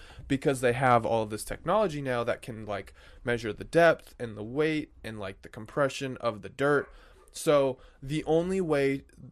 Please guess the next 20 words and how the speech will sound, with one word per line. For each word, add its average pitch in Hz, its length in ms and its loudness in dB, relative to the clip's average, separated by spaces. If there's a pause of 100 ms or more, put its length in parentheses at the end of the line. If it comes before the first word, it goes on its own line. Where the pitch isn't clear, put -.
(160)
that 127 520 0 (320)
this 135 480 0
website 120 560 0
that 117 100 2
I 107 80 2
was 104 240 -6
on 117 400 -2 (920)
said 127 580 0 (600)
that 120 200 -4
researchers 135 600 -4
could 117 280 -10
debunk 117 760 -4 (800)
the, 113 640 -6 (1300)
like, 117 260 -6
the, 101 180 -8 (480)
the - 80 -4
tracks - 640 -2 (100)
of 113 360 -4
the 113 60 -8
Bigfoot 104 500 -6